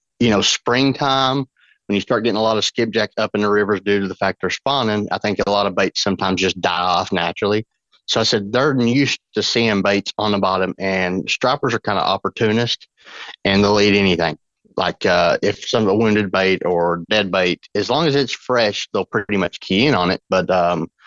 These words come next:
that cut bait is what I've caught two of my biggest stripers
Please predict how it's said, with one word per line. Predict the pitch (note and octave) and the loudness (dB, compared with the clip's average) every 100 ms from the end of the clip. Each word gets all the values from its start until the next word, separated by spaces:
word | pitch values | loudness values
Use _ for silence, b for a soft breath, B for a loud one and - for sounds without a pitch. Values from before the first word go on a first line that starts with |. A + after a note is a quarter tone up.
| B B B B B B | B B B B B B
that | D3 C#3+ | 0 0
cut | - F3 C#3 | 0 2 2
bait | C3+ | 2
is | A#2+ A#2+ | 2 0
what | A#2 | 0
I've | A#2+ - | 0 -2
caught | A#2 - | -2 -2
two | - B2 | 0 2
of | |
my | A2+ | 2
biggest | G#2 A2 G2 | 2 0 0
stripers | - G#2+ G#2 G2+ | -2 -2 0 -2